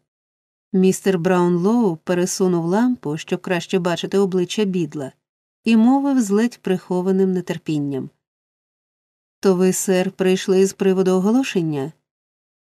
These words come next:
«Так, сер», відповів містер Бамбл.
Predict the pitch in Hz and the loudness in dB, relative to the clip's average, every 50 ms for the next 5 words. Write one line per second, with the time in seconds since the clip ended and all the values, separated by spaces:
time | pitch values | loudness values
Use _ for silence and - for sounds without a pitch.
0 | _ _ _ _ _ - 180 165 - - - - - 165 156 160 - _ _ _ | _ _ _ _ _ -4 -4 -4 -4 -6 -8 -8 -6 -6 -8 -8 -12 _ _ _
1 | _ _ _ 196 190 190 180 - - 175 165 175 196 220 220 220 190 170 165 170 | _ _ _ -2 0 0 0 -2 -4 -2 0 0 0 2 2 0 0 0 -2 -4
2 | - - - 190 170 156 156 151 143 147 151 156 | -4 -4 -4 -4 -2 -4 -4 -4 -4 -6 -8 -10